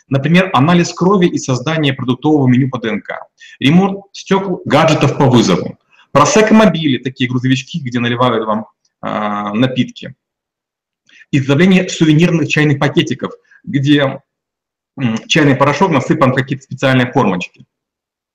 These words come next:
Продажа камней питомцев. Выжигание, <clears throat> извините, лазером портретов на лепестках роз, кислородные бары, прозрачные коробки для обуви и домашних мелочей,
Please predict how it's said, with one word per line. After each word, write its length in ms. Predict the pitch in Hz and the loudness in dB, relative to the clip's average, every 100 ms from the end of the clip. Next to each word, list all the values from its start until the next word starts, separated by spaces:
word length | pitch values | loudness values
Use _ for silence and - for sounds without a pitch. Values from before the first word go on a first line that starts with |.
| _ _ _ - - - | _ _ _ -20 -20 0
Продажа 340 | 139 139 190 | 2 4 2
камней 280 | 175 151 165 | 2 2 2
питомцев. 480 | 185 175 123 - 117 _ _ _ _ _ _ _ _ _ | 2 2 0 0 -8 _ _ _ _ _ _ _ _ _
Выжигание, 760 | 104 127 131 160 185 139 - - _ _ _ _ | 0 2 4 2 2 0 -6 -18 _ _ _ _
<clears throat> 340 | _ _ _ | _ _ _
извините, 960 | 175 - 226 - - 135 147 151 110 - - - | 0 2 2 2 0 0 2 0 -2 -10 -18 -4
лазером 480 | 127 160 160 131 123 | 0 2 4 2 2
портретов 480 | 131 135 156 - 131 _ - | 0 2 0 -2 -8 _ -2
на 100 | 131 | 0
лепестках 500 | 135 135 - 151 135 | 2 0 -2 -2 -2
роз, 460 | 120 92 - - _ _ | -2 -2 -6 -14 _ _
кислородные 540 | - 135 147 175 170 160 | -8 0 2 4 4 2
бары, 420 | 127 113 98 92 - _ | 4 2 2 -2 -10 _
прозрачные 560 | - 139 139 180 180 170 | 0 2 2 2 2 0
коробки 400 | 160 156 170 147 | 0 0 0 -2
для 180 | 120 147 | 0 0
обуви 400 | - 160 147 127 | 2 2 2 0
и 160 | - | -2
домашних 440 | 123 123 147 - 127 | -2 2 0 0 -2
мелочей, 640 | 131 117 - - 90 - | -2 -2 -6 -10 -12 -14